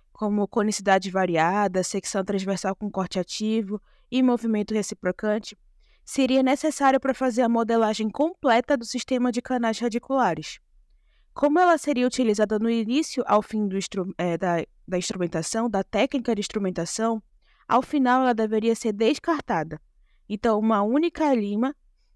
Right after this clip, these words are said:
para fazer o tratamento completo desse dente seria utilizada uma única vez. A quinta geração de instrumentos de níquel titânio volta a se preocupar novamente com mudanças do desenho do instrumento.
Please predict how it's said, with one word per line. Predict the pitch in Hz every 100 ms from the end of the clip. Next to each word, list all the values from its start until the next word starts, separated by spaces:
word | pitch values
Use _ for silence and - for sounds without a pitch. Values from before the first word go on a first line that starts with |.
| _
para | 175 202 196
fazer | 214 202 196
o |
tratamento | 202 208 190 190 -
completo | 214 208 208 190 240
desse | 226 208 214
dente | 185 180 214 - 247
seria | - 247 220 240
utilizada | - 233 220 202 202 214
uma | 208 202
única | 185 226 277 294
vez. | 254 165 147 - - - _ _ _ _ _ _ _ _ _ _ _ -
A | 240
quinta | - 277 339 403 277
geração | 262 226 220 240 233 254
de | 226 214
instrumentos | - 208 208 208 220
de | 190
níquel | 196 190 190
titânio | - - 208 208 202 147 170
volta | 208 214 320 339
a |
se | -
preocupar | - 262 - 240 240 214
novamente | 202 220 277 240 214 240 220
com | - 226
mudanças | 220 214 214 247 277 233
do | 240
desenho | 214 285 220 240 269 311
do | 285
instrumento. | 294 - 285 277 151